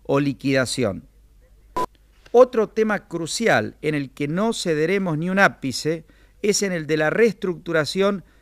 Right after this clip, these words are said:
y privatización de empresas. El gobierno ha sido muy cuidadoso en reducir a un mínimo el costo social de este proceso.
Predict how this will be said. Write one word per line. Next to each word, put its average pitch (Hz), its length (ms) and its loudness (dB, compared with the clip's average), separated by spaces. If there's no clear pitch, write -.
y - 80 -6
privatización 170 1000 -2
de 156 140 -4
empresas. 120 720 -4
El 175 120 0
gobierno 226 400 2
ha 180 60 -2
sido 208 240 -2
muy 233 260 2
cuidadoso 175 840 -4
en 160 160 -2
reducir 170 440 -2
a 202 80 2
un 170 160 -2
mínimo 214 540 0
el 156 180 -6
costo 185 380 -4
social 175 460 -4
de 156 80 -4
este 160 200 -8
proceso. - 640 -6